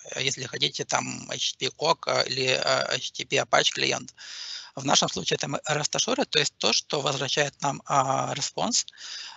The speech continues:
а, который, а, парсится в D T O-шку, и D T O-шка уже, а, анализируется на уровне тестов.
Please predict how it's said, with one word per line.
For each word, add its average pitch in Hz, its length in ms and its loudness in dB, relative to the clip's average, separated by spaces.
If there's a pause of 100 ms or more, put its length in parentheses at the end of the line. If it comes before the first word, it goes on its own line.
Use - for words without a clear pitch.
(140)
а, 135 480 6
который, 143 580 0
а, 131 600 -2 (120)
парсится 139 400 2
в 131 60 -10
D - 80 -10
T - 120 -6
O-шку, 226 300 2
и 147 100 4
D 131 140 -6
T - 100 -4
O-шка 185 260 2
уже, 139 280 2
а, 131 420 4
анализируется 135 600 2
на 139 240 8
уровне 135 440 0
тестов. - 440 -6